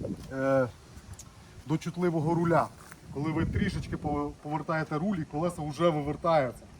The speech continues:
До нього потрібно привикати. Тут руль дуже схожий на автомобільний. Ви так повертаєте, у вас два з половиною виворота, е, для того, щоб вивернути колеса вліво або вправо від, е, від положення рівно.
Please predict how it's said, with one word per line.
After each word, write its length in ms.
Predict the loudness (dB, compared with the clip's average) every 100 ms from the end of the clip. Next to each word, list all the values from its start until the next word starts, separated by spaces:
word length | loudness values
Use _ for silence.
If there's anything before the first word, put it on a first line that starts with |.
| -18 -6
До 80 | -2
нього 180 | 0 0
потрібно 380 | -2 -4 -4 -4
привикати. 600 | -4 -4 2 2 2 -10 -16 -20 -14 -8 -2
Тут 240 | -2 0
руль 240 | -2 -2 -2 -8 -10
дуже 180 | -4 -4
схожий 300 | -4 -2 -2
на 120 | 0
автомобільний. 760 | 0 0 -2 0 0 -2 -2 -8 -10 -12 -6
Ви 100 | -6
так 160 | -6 -10 -18 -20 -20 -18 -12
повертаєте, 840 | -6 -2 -2 -2 2 4 4 0 -4
у 100 | -2
вас 200 | -6 -6 -8
два 200 | -4 -4
з 40 |
половиною 640 | -2 -2 -2 -2 -2 -2
виворота, 560 | -2 -2 -2 -2 -4 -8 -8 -16 -14 -4
е, 400 | 0 2 2 0 -6 -18 -10
для 100 | -8
того, 200 | -4 -4
щоб 160 | -4 -8
вивернути 440 | -6 -4 -4 -6 -6
колеса 340 | -2 -2 -4
вліво 380 | -8 -6 -4 -2
або 180 | -2 -4
вправо 380 | 0 0 0 -4
від, 140 | -6 -8 -6
е, 220 | -4 -4 -6 -16 -10 -8
від 100 | -8
положення 520 | -4 -4 -2 -2 -2
рівно. 280 | -2 -6